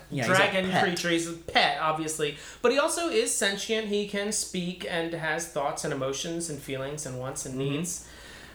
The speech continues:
Speaker 2: But,
Speaker 1: He, he
Speaker 2: uh, I
Speaker 1: gets
Speaker 2: guess
Speaker 1: sick of being, being kinda kicked
Speaker 2: Right.
Speaker 1: around.
Speaker 2: And he, and he speaks in the third person, as all comic relief does.
Speaker 1: Right.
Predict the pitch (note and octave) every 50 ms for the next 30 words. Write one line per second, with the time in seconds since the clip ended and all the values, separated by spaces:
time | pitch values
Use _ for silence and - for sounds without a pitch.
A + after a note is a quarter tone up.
0 | - - - - F3 E3+ E3 D#3+ E3 D#3+ E3 E3 F3+ F3+ D4 F#4 G4+ - - G#3
1 | F#3 - D#3+ C#3+ B2+ B2+ D3 C#3+ C3+ C3 C3 C3 C3 C3 - - D3+ - - C#3+
2 | C3 A#2+ B2 D3+ C3+ A#2 A2 G#2+ A2 - - - - - - A#3 F#3+ - A3 G3
3 | D3 D3 D3+ C#3+ A2 G2 G2 G#2 G#2+ - - - - - - - A3 G#3+ A3 A3+
4 | B3 B3+ B3+ B3+ - A3+ A3 G#3+ G3+ G#3 G3 - A3 A#3 A3+ A#3 B3 A#3 - -
5 | F3 E3+ E3+ A#3 A3+ A3+ A3+ B3 A#3+ A#3 A#3 F#3+ D#3 D#3 D#3 F#3 E3 D3 C#3 D3+
6 | D#3 D3+ C#3+ C#3+ D3+ D#3 E3+ E3 - E3 D3 C#3+ C#3+ D3+ D#3 - E3 D#3 D3 D3
7 | D3+ E3 - - - - - - - - D3+ C#3+ C3+ - - - B2 A2+ G2+ G2
8 | G2+